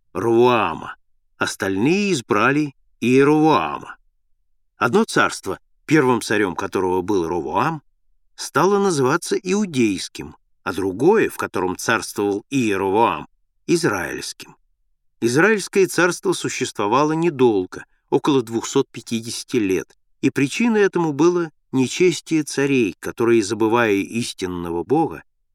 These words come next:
поклонялись идолам и учили народ свой тому же. Господь наказал израильтян.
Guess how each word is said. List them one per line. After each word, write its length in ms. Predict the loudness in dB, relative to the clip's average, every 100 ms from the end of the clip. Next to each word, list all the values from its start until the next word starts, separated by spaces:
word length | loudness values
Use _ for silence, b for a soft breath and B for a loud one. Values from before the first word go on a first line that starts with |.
| _ -4
поклонялись 720 | -2 0 2 4 4 0 -2
идолам 520 | 0 2 2 2 -4 -6
и 100 | -4
учили 380 | -2 0 0 2
народ 360 | 0 0 0
свой 320 | -4 -4 -4 -4
тому 400 | -8 -6 -8 -12
же. 160 | -14 -18 _ _ _ _ _ _ _ -4
Господь 540 | -2 -2 -2 -2 0
наказал 580 | -4 0 2 2 2 0 _ _
израильтян. 800 | -6 -4 -2 -2 -4 -8 -8 -8